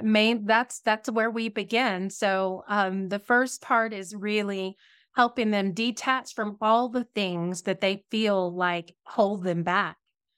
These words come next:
you know, from showing up as their most authentic self. So, um, I work with women through three very important phases. And one of them is just, like,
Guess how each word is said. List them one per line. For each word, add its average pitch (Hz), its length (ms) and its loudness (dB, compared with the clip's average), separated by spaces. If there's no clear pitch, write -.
you 202 120 0
know, 185 140 0
from 175 180 -2
showing 185 380 -2
up 185 180 -2
as 170 140 -6
their 175 160 -2
most 175 300 -4
authentic 170 520 -4
self. 170 400 -4
So, 175 560 0
um, 180 420 -2
I 208 200 2
work 208 280 -4
with 180 160 -6
women 185 300 -4
through 170 320 -4
three 190 220 -2
very 180 320 0
important 180 560 -4
phases. 170 480 -4
And 175 140 -2
one 302 200 0
of 180 120 0
them 175 140 -2
is 170 220 -4
just, 175 260 -6
like, 175 280 -6